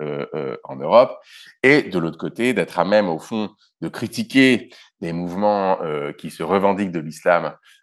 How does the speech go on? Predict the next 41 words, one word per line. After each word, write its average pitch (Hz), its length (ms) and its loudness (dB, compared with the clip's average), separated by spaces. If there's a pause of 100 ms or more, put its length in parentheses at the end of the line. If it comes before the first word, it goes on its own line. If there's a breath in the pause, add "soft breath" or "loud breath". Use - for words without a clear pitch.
euh, 76 300 -4
euh, 73 280 -4
et 80 140 -6
qui 82 180 -10
ne 80 160 -4
font 85 240 -8
clairement 95 340 4
pas 92 120 4
partie 98 560 -4 (200 soft breath)
des 82 160 -8
cornodés 85 500 -2
d'une 76 180 -8
solution 82 420 -4
politique, 80 580 -8
euh, 76 420 -4
émancipatrice, 80 840 -6
euh, 69 180 -4
et 69 140 -6
viable, 80 540 0
même 82 180 -2
d'un 78 120 2
point 78 180 -4
de 76 80 -10
vue 78 120 -12
écologique 76 480 -12
d'ailleurs, 123 380 -2 (440 loud breath)
euh, 80 320 0
euh, 80 320 -2
et 95 40 -6
de 90 120 -4
les 90 120 0
critiquer 143 500 -4
en 101 60 0
même 95 200 -2
temps. 82 300 -6
Ce - 140 -20
qui 101 320 -8 (160)
évite, 113 400 -2
d'une 80 140 -10
certaine 80 260 -10
manière, 110 440 0